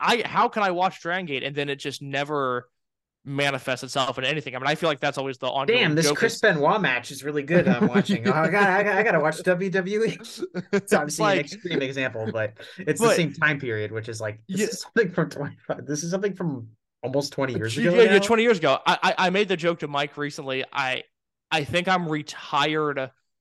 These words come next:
Speaker 1: from writing the "This is how to get into Dragon Gate" piece because I've been writing Dragon Gate content for Voices of Wrestling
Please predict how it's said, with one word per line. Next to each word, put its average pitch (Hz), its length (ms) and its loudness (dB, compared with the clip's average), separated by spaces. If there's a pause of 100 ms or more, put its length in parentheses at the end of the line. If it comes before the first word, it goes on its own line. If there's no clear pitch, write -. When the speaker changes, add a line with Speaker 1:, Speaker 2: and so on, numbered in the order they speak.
(180)
Speaker 1:
from 139 240 -4
writing 139 560 0
the 127 340 -4 (140)
"This 143 400 0
is 160 120 0
how 139 360 2
to - 180 -10
get 147 380 -4
into 139 340 -6
Dragon 123 480 -2
Gate" 123 260 -6
piece 127 300 -8
because 139 240 -2
I've 185 300 4 (120)
been 208 180 4
writing 160 500 2
Dragon 143 400 0
Gate 143 200 -4
content 135 460 -8
for 127 140 -10
Voices 143 400 -2
of 127 80 -6
Wrestling 123 560 -4